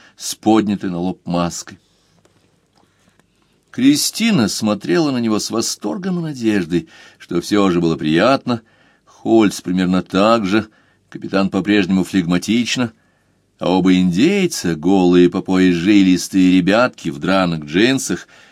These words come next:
к зевакам не примкнули вовсе. Они, умело держа свои обшарпанные винтари, наблюдали за берегом,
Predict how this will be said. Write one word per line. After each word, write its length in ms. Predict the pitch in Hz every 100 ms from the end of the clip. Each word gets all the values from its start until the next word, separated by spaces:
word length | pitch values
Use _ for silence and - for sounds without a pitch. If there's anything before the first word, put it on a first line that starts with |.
| _ -
к 60 |
зевакам 540 | 85 98 165 196 175 175
не 120 | 180
примкнули 720 | 175 175 165 165 123 101 92
вовсе. 460 | 90 87 - 98 90 _ _ _ _ _ _ _ _ _
Они, 220 | - 87 101
умело 360 | 117 185 190
держа 300 | 175 160 175
свои 260 | 170 165 170
обшарпанные 760 | 165 - 156 151 143 151 147
винтари, 680 | 143 143 135 123 110 95 85 _ _ _ -
наблюдали 500 | 82 85 90 131 175
за 120 | 165
берегом, 580 | 135 117 98 92 90